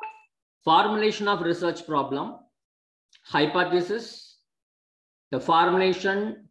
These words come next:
types and testing hypothesis, and sampling techniques. Let's begin the session. So what is a research design? See, before you start doing a research,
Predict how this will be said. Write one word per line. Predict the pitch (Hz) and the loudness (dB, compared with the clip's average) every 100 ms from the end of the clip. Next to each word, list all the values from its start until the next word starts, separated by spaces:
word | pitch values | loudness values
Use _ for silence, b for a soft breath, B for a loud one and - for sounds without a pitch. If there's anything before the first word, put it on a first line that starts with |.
| - | 0
types | 165 185 180 | 4 2 0
and | 175 151 - | -2 -4 -2
testing | 185 185 220 | -2 -2 -2
hypothesis, | 196 156 160 151 156 170 202 - - _ _ _ _ _ _ _ _ | 0 0 0 -2 -2 -4 -6 -12 -20 _ _ _ _ _ _ _ _
and | - 262 | -4 -2
sampling | - 143 147 143 143 | 0 2 4 2 0
techniques. | 120 104 98 - - - - _ _ _ _ - _ _ _ _ - | -4 -6 -12 -12 -20 -20 -20 _ _ _ _ -20 _ _ _ _ -4
Let's | 180 180 | -4 0
begin | 156 156 170 | 0 2 2
the | 151 | 2
session. | 151 143 170 220 - - _ _ _ _ _ _ _ _ _ _ | -2 -4 -4 -6 -10 -20 _ _ _ _ _ _ _ _ _ _
So | 294 | 2
what | 277 247 | 4 4
is | 233 | 4
a | 220 | 4
research | 185 185 180 | 4 4 2
design? | 160 135 120 120 113 - _ _ _ _ _ _ _ _ _ | 2 2 0 -4 -6 -14 _ _ _ _ _ _ _ _ _
See, | - 214 180 180 - - _ _ _ _ - | -2 4 4 4 -2 -20 _ _ _ _ -2
before | 156 165 240 254 | -2 0 2 2
you | 196 208 | 2 0
start | 208 - 185 196 180 | -2 -2 0 2 4
doing | 180 185 | 2 2
a | 175 | -2
research, | 156 156 170 196 - | -4 -6 -8 -10 -12